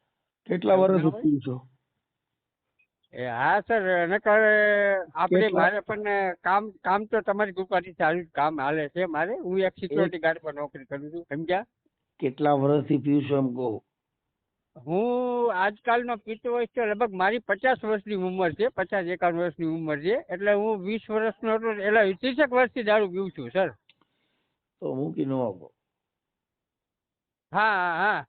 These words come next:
Speaker 2: વાત, હા, વાત ઈ છે સર, બીજી
Speaker 1: કેમ
Speaker 2: કાંઈ
Speaker 1: કે
Speaker 2: વાત
Speaker 1: એમાં
Speaker 2: નથી,
Speaker 1: હું છે,
Speaker 2: સમજ્યા?
Speaker 1: તમારું બ્લડ, ફેફસા, કિડની
Speaker 2: હા.
Speaker 1: બધું છે ને ઈ, અ, ઈ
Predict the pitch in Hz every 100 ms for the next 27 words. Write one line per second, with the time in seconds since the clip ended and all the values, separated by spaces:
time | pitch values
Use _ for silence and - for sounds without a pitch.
0 | _ 165 208 240 196 185 226 196 208 262
1 | - 277 302 220 196 214 135 - 208 165
2 | 113 - 170 185 247 294 277 226 214 208
3 | 143 190 143 160 151 185 214 135 139 143
4 | 151 139 139 147 143 135 135 135 - 143
5 | 139 131 - _ _ _ _ 151 147 143
6 | 151 139 135 151 160 143 147 185 190 156
7 | 143 - 127 117 - _ 165 143 139